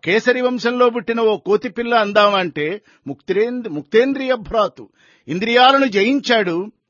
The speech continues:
అంతేకాదు, జయించబడిన ఇంద్రియాలతో ఇంతకాలం జీవించాడే,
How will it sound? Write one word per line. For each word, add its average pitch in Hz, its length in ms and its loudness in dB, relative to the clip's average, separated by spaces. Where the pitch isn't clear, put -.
అంతేకాదు, 202 680 0
జయించబడిన 262 760 0
ఇంద్రియాలతో 254 800 2
ఇంతకాలం 208 580 -2
జీవించాడే, 180 840 -4